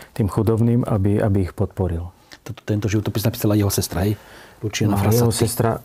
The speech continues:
Speaker 1: napísala tá, tie, tie vlastne poznámky, ale zrevidovala to už vlastne je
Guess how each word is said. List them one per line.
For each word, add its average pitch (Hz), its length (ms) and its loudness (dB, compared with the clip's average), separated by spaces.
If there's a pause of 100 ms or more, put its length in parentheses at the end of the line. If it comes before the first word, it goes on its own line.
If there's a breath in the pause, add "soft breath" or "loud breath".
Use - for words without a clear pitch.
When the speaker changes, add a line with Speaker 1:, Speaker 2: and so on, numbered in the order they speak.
(120)
Speaker 1:
napísala 113 560 0
tá, 95 260 0 (300)
tie, 95 240 0
tie 95 120 -4
vlastne 98 300 0
poznámky, 101 600 0
ale 98 260 0
zrevidovala 101 760 2
to 95 140 -2
už 92 400 -4
vlastne 90 720 -2 (140)
je 95 360 -2